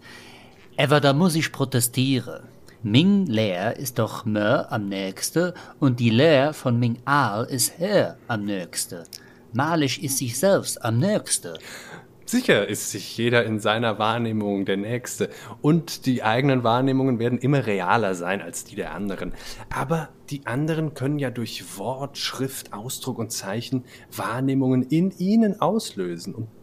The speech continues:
Speaker 2: diese sind dann wieder ihre eigenen.
Speaker 1: Ja, gut, wenn Sie dazu sagen.
Speaker 2: Machen Sie doch mal eine Ich-Pause, Herr Schmitz. Das Beste, was Ihnen im Urlaub und vielleicht auch im Leben passieren kann, ist, dass Sie Ihr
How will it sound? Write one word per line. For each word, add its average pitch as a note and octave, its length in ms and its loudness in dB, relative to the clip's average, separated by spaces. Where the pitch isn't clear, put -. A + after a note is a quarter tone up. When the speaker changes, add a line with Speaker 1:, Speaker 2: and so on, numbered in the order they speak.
Speaker 2:
diese F#3+ 380 2
sind E3 180 0
dann D3+ 200 2
wieder D3+ 260 0
ihre C#3 320 2
eigenen. E2+ 460 -8
Speaker 1:
Ja, F#2+ 140 -6
gut, F2+ 240 -6
wenn - 80 -12
Sie - 140 -16
dazu F2 400 -12
sagen. F2 500 -10
Speaker 2:
Machen A2 280 -4
Sie A2+ 120 0
doch G#2+ 160 2
mal A2 160 -2
eine A2+ 220 -2
Ich-Pause, G2+ 880 -2
Herr F2+ 100 -12
Schmitz. - 540 -12
Das - 140 -8
Beste, - 420 0
was C#3 240 0
Ihnen D3+ 140 4
im B2 120 6
Urlaub D3 280 4
und G#2+ 320 -6
vielleicht F#2+ 520 -10
auch G#2+ 140 -2
im G#2+ 160 0
Leben D#3 380 0
passieren F#3 440 0
kann, B2 220 2
ist, - 300 0
dass B2+ 220 -4
Sie D#3+ 80 -2
Ihr C#3 260 0